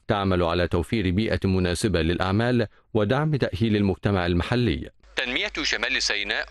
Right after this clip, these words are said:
حلم بدأ يتحول إلى حقيقة على أرض الواقع،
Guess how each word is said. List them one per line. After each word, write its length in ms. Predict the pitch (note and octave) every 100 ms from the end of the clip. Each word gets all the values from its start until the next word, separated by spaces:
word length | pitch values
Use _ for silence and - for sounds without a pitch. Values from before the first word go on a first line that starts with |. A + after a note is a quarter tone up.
| -
حلم 300 | D#3 E3 D#3+
بدأ 320 | A#2 B2 B2 A#2
يتحول 640 | G#2 G2 - C#3+ B2+ A#2
إلى 140 | G#2
حقيقة 640 | - G#2 C#3+ D#3 C3+ C3 G#2
على 160 | G#2
أرض 240 | G#2 A2 G2
الواقع، 460 | G#2 A2+ F#2 D2